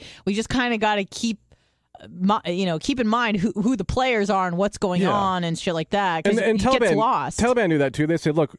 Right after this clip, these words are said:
Speaker 2: you know, we'll, we'll work with you guys."
Speaker 1: They, they're very, being pretty co-,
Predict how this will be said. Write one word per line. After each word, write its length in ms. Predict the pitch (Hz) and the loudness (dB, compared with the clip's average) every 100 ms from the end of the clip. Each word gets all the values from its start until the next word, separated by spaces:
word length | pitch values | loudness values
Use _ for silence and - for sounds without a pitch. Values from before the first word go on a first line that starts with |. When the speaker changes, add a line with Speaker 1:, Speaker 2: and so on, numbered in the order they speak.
| _ _ _ _ | _ _ _ _
Speaker 2:
you 100 | 151 | 0
know, 100 | 135 | 2
we'll, 240 | 143 165 | 2 0
we'll 240 | - 156 180 | 0 2 4
work 200 | 165 151 | 2 0
with 140 | 139 | -2
you 80 | 131 | 0
guys." 380 | 120 113 110 131 | 2 2 0 0
Speaker 1:
They, 120 | 156 | -2
they're 160 | 165 170 | -2 -2
very, 160 | 208 | -2
being 300 | 208 233 247 | -2 -2 -2
pretty 280 | - 247 311 | 0 0 -2
co-, 160 | - | -4